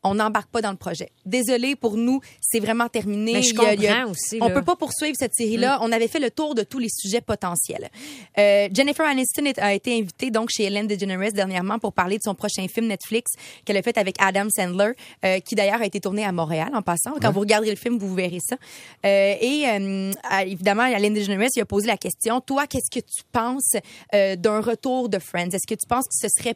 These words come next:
Speaker 1: possible ? » Et pour la première fois, Jennifer Aniston a dit, « Je vais être franche avec vous, je ne suis pas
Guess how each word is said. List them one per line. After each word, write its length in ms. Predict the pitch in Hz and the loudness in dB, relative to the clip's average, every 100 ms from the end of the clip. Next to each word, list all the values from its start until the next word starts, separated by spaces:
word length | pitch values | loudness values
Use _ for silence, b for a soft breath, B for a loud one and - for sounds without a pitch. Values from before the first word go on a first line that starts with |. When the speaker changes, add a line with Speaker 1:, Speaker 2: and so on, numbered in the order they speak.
| - | 0
Speaker 1:
possible ? » 580 | 247 - - 240 233 180 B 214 B | 0 0 0 0 0 -2 B -12 B
Et 160 | 269 311 | 0 0
pour 160 | 233 | -2
la 100 | 214 | -2
première 480 | - - 381 330 214 | -2 -2 0 0 -4
fois, 260 | - 202 202 _ 190 | -4 -4 -4 _ 0
Jennifer 360 | 196 220 208 254 | 0 0 -2 -2
Aniston 380 | 208 185 - 226 | 0 -4 -4 -6
a 80 | |
dit, « 160 | 175 175 220 b b b - | -6 -6 -8 b b b -8
Je 100 | 185 | -2
vais 80 | 208 | 0
être 100 | 196 | 0
franche 240 | 247 285 | 0 0
avec 200 | 254 202 | 0 -2
vous, 200 | 185 214 - b b b _ | -2 -6 -8 b b b _
je 120 | 190 214 | 0 0
ne 100 | 214 | 0
suis 220 | - - | -2 0
pas 240 | - - | 2 0